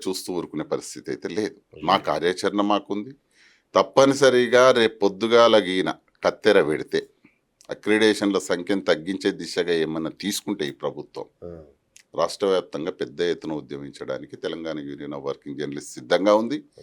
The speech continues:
Speaker 2: రైట్.
Speaker 1: దాంట్లో ఎట్లాంటి పొరపచ్చాలు లేవు. కానీ సమయం ఇవ్వడం ఎందుకంటే ఒక ప్రభుత్వం వచ్చినది, కొద్దిగా కుదురుకొని,
Speaker 2: ఓకే.
Speaker 1: కుదురుకున్న తర్వాత జర్నలిస్టుల సమస్యల మీద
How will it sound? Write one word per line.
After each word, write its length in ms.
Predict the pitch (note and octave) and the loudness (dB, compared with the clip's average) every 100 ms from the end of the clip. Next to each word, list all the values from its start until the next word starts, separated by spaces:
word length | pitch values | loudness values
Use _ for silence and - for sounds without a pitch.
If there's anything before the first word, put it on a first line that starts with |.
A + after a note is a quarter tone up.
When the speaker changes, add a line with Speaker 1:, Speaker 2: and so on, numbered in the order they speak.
| D2 | -20
Speaker 2:
రైట్. 240 | C#2 - - _ - | -20 -20 -20 _ -2
Speaker 1:
దాంట్లో 260 | F#2+ F2+ F2+ | -2 2 2
ఎట్లాంటి 360 | E2 G2+ G2+ | 2 2 0
పొరపచ్చాలు 540 | - F#2+ G2 - G#2+ G2+ | 0 -4 -4 -2 2 2
లేవు. 280 | G#2 A#2+ D#3+ _ _ _ _ | 0 -4 -12 _ _ _ _
కానీ 240 | A#2 C#3 F#3+ | 4 4 2
సమయం 480 | - A2+ D3 F3+ E3 | 2 4 6 6 4
ఇవ్వడం 420 | A2+ C#3+ E3 C#3+ | 6 6 6 4
ఎందుకంటే 400 | B2 A#2 G#2 D3 | 2 -2 -2 -2
ఒక 240 | D3 - | -4 -2
ప్రభుత్వం 420 | G2 A#2 - C3 | -2 0 -2 -2
వచ్చినది, 520 | F#2 - G2+ E2+ D2+ - _ - | -4 -6 -4 -4 -4 -12 _ -4
కొద్దిగా 200 | D3+ D3+ | -4 -2
కుదురుకొని, 580 | A2 C3 D3+ B2 F2+ - | 0 0 0 -2 -2 -4
Speaker 2:
ఓకే. 340 | - _ - | -16 _ -4
Speaker 1:
కుదురుకున్న 420 | A2 C#3+ D#3+ D#3 | 0 0 2 0
తర్వాత 500 | C#3 A#2 G#2+ G2 F#2+ | 2 2 2 0 -2
జర్నలిస్టుల 460 | G#2+ G2+ A#2+ C#3 C3 | -2 -2 -2 -4 -4
సమస్యల 420 | G#2+ G#2 - G2+ | -4 -8 -6 -8
మీద 260 | F2+ D#2+ | -6 -8